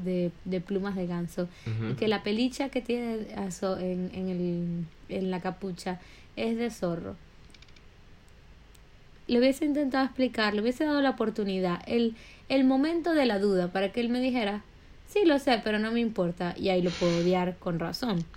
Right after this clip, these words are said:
Speaker 2: Exacto.
Speaker 1: Pero ya ni siquiera hago eso, o sea, ya no les doy a la gente el momento de la duda.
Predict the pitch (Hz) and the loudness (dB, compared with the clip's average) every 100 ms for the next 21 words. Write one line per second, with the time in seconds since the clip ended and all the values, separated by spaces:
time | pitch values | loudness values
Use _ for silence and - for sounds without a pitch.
0 | - - 110 80 - 85 - 262 269 262 | -10 -2 0 0 -4 -6 0 4 4 4
1 | 262 247 226 - - 214 262 320 403 359 | 4 2 -2 -10 -10 -2 0 0 0 0
2 | 415 427 349 247 226 285 220 226 214 247 | 0 2 2 2 2 0 0 0 0 0
3 | 320 359 339 311 330 302 262 226 208 185 | 2 4 4 4 4 4 4 2 2 2
4 | - 202 208 226 254 247 226 208 202 226 | 0 0 2 2 2 2 2 2 2 0
5 | 226 226 196 180 196 220 190 185 | 0 0 2 0 2 2 2 0